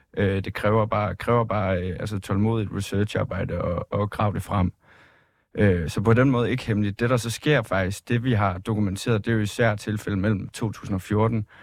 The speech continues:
øh, og to tusind og nitten. Øh, men i to tusind og nitten, der bliver de her kontrakter med det russiske forsvarsministerium,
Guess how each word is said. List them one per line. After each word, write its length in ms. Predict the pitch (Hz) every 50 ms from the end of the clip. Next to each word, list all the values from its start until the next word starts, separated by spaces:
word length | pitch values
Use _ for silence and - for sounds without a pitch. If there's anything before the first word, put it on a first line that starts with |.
| - - - _ -
øh, 280 | - 101 92 95 95 -
og 120 | - 101 -
to 140 | - 120 110
tusind 280 | 104 104 98 - 92
og 60 | 95
nitten. 340 | 95 95 101 113 - 107 107 - - - - - - _ _ -
Øh, 540 | - - 101 98 98 95 98 98 98 92 -
men 300 | 95 104 101 101 98 - -
i 100 | 104 95
to 200 | - - 143 127
tusind 300 | - - 113 110 110 104
og 60 | 107
nitten, 420 | 107 110 113 120 120 131 113 104 - _ -
der 140 | 107 98
bliver 360 | 98 - - 107 104 98 80 82
de 220 | - - 117 110
her 220 | 104 104 95 95 95 - - _
kontrakter 640 | - - 101 95 - - 113 117 - - 110 101 95 -
med 100 | - 101
det 160 | 98 98 92 -
russiske 340 | 117 104 101 95 - -
forsvarsministerium, 1040 | 107 - 113 120 127 127 135 127 113 - 107 101 98 92 - - 101 98 90 90 98